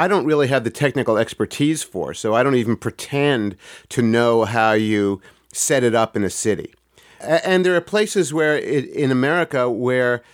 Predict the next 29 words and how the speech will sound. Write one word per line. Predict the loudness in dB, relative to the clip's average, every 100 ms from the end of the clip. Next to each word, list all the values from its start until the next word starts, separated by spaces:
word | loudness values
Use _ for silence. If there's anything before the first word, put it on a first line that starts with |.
| _ _
it's | -6 -4
somewhat | -2 0 2 2 0
set | 0 2
up. | 2 2
I, | 0
I'd | 2 0
say | 0
the | 2 0
things | 2 0 2
that | 2 0 -2 _ -16
work | -2 0 0 0
best | 0 0 0
in | 0
America | 2 2 2 2 2
are | 2
not | 2 0 0
the | -4 0
urban | 0 2 2 0 -2 -2
bicycle | 0 0 -2 0 2 2 0 -8 -20 -20 -10
amenities, | -2 0 2 0 -2 -6 -10 _ _
because | -8 -2 -2 -2
th-, | -6 -2
th-, | 0 0
they're | 0 0
generally | 2 2 2 0
pretty | -2 -4
poor, | -4 0 2
I | 2
think. | 0 -6